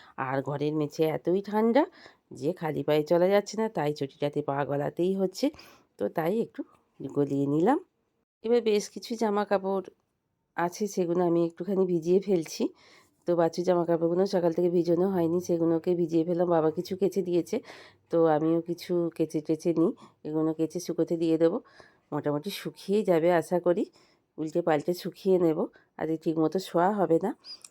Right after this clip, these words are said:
শুলে হবে না, এই জামা কাপড়গুলোকে মোটামুটি শুকিয়ে নিতে হবে আমাকে, কারণ নাহলে, অবশ্য এখন শুষ্ক দিন, তুলে রেখে দিয়ে। বেশ কিছু বাসনও এখনও পড়ে আছে,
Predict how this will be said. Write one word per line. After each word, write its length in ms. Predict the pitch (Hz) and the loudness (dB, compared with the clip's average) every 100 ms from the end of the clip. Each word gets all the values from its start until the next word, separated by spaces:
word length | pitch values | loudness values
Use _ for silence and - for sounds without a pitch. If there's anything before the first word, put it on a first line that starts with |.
| _ | _
শুলে 280 | - 190 220 | -4 2 2
হবে 260 | 190 165 | 4 2
না, 120 | 180 | 4
এই 80 | 185 | 2
জামা 220 | 170 156 | 2 0
কাপড়গুলোকে 520 | 156 156 160 165 170 170 | -2 -2 -2 0 -2 -2
মোটামুটি 500 | 160 165 160 156 170 | -2 -2 -4 -4 -8
শুকিয়ে 520 | - 156 - 202 208 | -10 -18 -10 -2 0
নিতে 260 | 185 175 170 | 0 2 2
হবে 300 | 175 165 165 | 2 2 2
আমাকে, 380 | 156 160 202 - - - _ _ - - _ _ - | 2 0 -2 -4 -12 -20 _ _ -20 -20 _ _ -2
কারণ 400 | 170 165 170 - _ - | 2 4 2 -2 _ -6
নাহলে, 420 | 170 165 165 170 - _ _ _ _ _ _ _ - | -2 0 2 0 -2 _ _ _ _ _ _ _ -6
অবশ্য 240 | 254 349 | -4 0
এখন 200 | 330 - | 0 0
শুষ্ক 420 | 294 220 202 - 233 | -4 -4 -6 -2 -2
দিন, 320 | 190 185 208 _ - | -2 -6 -8 _ -8
তুলে 220 | 185 170 | 0 2
রেখে 180 | 170 170 | 2 2
দিয়ে। 360 | 214 226 208 226 _ _ _ - | 0 2 0 0 _ _ _ -6
বেশ 240 | 254 269 | -4 -4
কিছু 280 | - 277 302 | -6 -4 0
বাসনও 480 | 233 175 - 226 240 | 2 0 -4 -4 -2
এখনও 340 | 233 226 233 | -2 -2 -6
পড়ে 300 | 220 208 202 | -4 -2 0
আছে, 300 | 196 185 - | -2 -4 -8